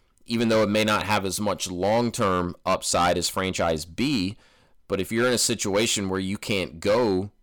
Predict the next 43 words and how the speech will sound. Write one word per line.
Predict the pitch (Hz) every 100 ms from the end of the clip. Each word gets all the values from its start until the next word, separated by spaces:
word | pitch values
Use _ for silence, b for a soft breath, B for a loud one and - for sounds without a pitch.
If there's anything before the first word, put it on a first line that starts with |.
| _ _
twelve | - 101 98 98 85
to | -
eighteen | 92 90 - 95
months | 87 85 110 90
or |
whatever | 82 98 104 92
the | 90
case | - 92 -
may | 90 85
be | 78 117 110
without | 90 90 90
an | 82
income, | 98 151 117 85 90 98 B B B B
well, | 90 87
that | 107 127
alone | 98 110 131 110 104
could | 98
make | 95 95
franchise | - 104 98 98 90 80
A | 101 110 92 90 -
the | 87
better | 87 95 90
option | 120 160 - 80
for | - 60
you. | 50 50 _ b b b b _ _ _ _ _ _ _ - -
And | 82 107
once | 110 135 139
you | 110
have | 120 120
a |
successful | 113 104 - 123 113 - 92
business, | 80 147 127 87 92 - - _ _ _ _ _ _ -
now | 92 143 123 98 113
you've | - 101 110
got | 120 107
options. | 107 156 - 80 76
You | 92
can | - 104
either | 107 107 104
add | - 98 110
more | 110 110
units | 107 110 139 101 -
of | 87 82 -